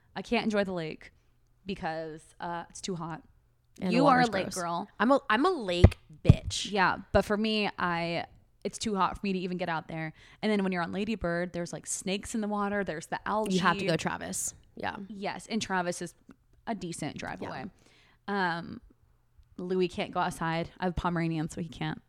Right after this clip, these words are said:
Speaker 2: Yeah.
Speaker 1: go outside. It's too hot. And then Zilker Park, which is this gorgeous, huge outdoor park. <laughs> Outdoor park.
Speaker 2: Thank God.
Speaker 1: <laughs> This gorgeous park that has a beautiful city view.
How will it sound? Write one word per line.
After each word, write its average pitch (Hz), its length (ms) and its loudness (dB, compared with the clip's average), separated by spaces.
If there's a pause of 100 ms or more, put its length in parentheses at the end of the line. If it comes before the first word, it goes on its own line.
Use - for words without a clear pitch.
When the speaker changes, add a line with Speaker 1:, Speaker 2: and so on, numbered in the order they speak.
(160)
Speaker 2:
Yeah. 170 100 -2
Speaker 1:
go 170 60 -2
outside. 214 240 -2
It's 214 120 -10
too 226 100 -2
hot. 196 300 4 (240)
And 214 120 2
then 196 100 4
Zilker 185 400 2
Park, 190 340 -2
which 190 160 -2
is 180 140 -2 (160)
this 196 240 -4 (200)
gorgeous, 220 520 2
huge 208 400 -2
outdoor 185 440 0 (320)
park. - 260 -4 (280)
<laughs> 339 120 4
Outdoor 226 640 2 (140)
park. 208 440 2 (260)
Speaker 2:
Thank 349 200 12
God. 208 640 10 (140)
Speaker 1:
<laughs> 302 300 6 (340)
This 254 240 6
gorgeous 220 640 4 (180)
park 190 380 0
that 175 260 0
has 190 220 0
a 180 80 -4
beautiful 175 420 -10
city 170 300 -8
view. 214 420 0